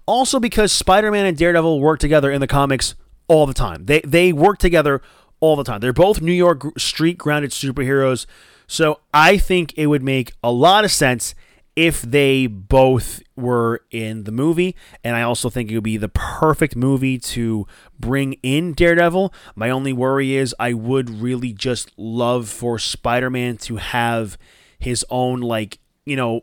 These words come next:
own, like, like, like, kinda solo outing. He kinda has them, like, in Homecoming, you know, Iron Man was there, and then in, uh, Far From Home, it was kinda like the Mysterio was kinda the guy, and then he kinda, and then,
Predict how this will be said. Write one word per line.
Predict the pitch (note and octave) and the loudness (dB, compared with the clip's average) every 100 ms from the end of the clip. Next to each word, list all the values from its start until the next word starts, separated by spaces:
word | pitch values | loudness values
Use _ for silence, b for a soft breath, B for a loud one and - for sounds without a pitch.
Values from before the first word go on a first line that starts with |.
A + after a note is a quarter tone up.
| - | 0
own, | E3+ F3 | 2 2
like, | E3 D3 - | 2 -2 -6
like, | D#3+ - D#3+ | -6 -6 -4
like, | G3+ - | -6 -4
kinda | A3+ G3+ D#3 _ | -2 -2 -6 _
solo | - - F#3+ F#3 | -8 -4 0 0
outing. | D#3 D#3 E3 F3 E3+ B B B | 2 0 2 0 -2 B B B
He | B - F3 G#3+ | B -12 -2 0
kinda | - - G3 A3 | 2 2 2 2
has | G3 G3 G#3 F3+ | 2 2 0 -2
them, | A3 G3+ | -4 0
like, | D#3 D3 | -2 0
in | F3+ | -4
Homecoming, | E3 G#3 G#3 G3+ F#3+ F#3 F3 | -4 -6 0 0 2 0 0
you | |
know, | D#3 C#3 C3+ | 0 0 0
Iron | C3+ C3+ C3+ | 0 0 0
Man | C3 | -4
was | A2 | -4
there, | A#2+ A#2+ A#2+ A#2 | -2 0 0 0
and | - A2 A2 | -4 -8 -8
then | G#2 G2+ G2+ G2 b b b b | -8 -8 -10 -14 b b b b
in, | B2+ A#2 A2+ G#2+ F#2+ | -6 -4 -6 -8 -8
uh, | G#2+ G#2 | -4 -2
Far | G2+ F#3 | 4 6
From | F3 F3 | 6 4
Home, | E3 D#3 D3 | 4 4 2
it | C#3+ | -2
was | B2+ | -6
kinda | B2 A#2 | -4 -4
like | - | -4
the | |
Mysterio | A#2 - G3+ F#3+ F#3 | -6 -4 -2 0 0
was | F3 | 0
kinda | F3+ E3 | 0 0
the | D#3+ | 2
guy, | D#3+ D#3+ D#3 | 2 2 0
and | D3 | 0
then | C3+ | -2
he | C3 B2+ | -4 -4
kinda, | B2+ A#2 G2+ A2 | -4 -6 -8 -8
and | C#3 | -8
then, | A#2+ B2 | -8 -10